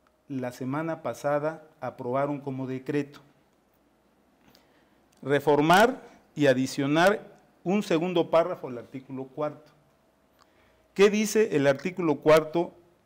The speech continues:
en su primer párrafo? "El hombre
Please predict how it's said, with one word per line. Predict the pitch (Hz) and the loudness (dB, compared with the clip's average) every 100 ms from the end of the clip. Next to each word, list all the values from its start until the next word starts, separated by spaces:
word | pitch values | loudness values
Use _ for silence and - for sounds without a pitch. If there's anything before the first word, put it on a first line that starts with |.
| _ _ _ | _ _ _
en | - 131 | -8 -4
su | 135 | -4
primer | 123 127 143 143 | -2 0 0 0
párrafo? | 143 139 117 - - _ _ _ _ _ _ _ _ _ _ | 2 2 0 -8 -20 _ _ _ _ _ _ _ _ _ _
"El | - 147 156 | -2 2 4
hombre | 196 226 214 220 220 | 4 2 0 -2 -6